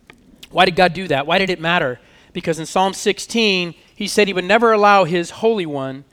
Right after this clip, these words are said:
to see corruption. And that was the first step back up. Small step, but God would not allow his body to be desecrated. So the Father works providentially through Joseph of Arimathea,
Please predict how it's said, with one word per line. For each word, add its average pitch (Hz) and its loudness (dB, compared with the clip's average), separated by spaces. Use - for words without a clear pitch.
to - -14
see 175 -10
corruption. 156 -6
And 175 -4
that 190 2
was 185 -6
the 160 -4
first 220 -2
step - 0
back 160 2
up. 139 -4
Small 254 0
step, - -4
but 143 -10
God 180 2
would 175 -6
not 196 0
allow 202 2
his 190 -4
body 175 -2
to 170 -14
be 156 -12
desecrated. 156 -8
So - -14
the 147 -8
Father 208 2
works 180 -2
providentially 165 -2
through 190 -14
Joseph 180 -4
of 196 -14
Arimathea, 165 -6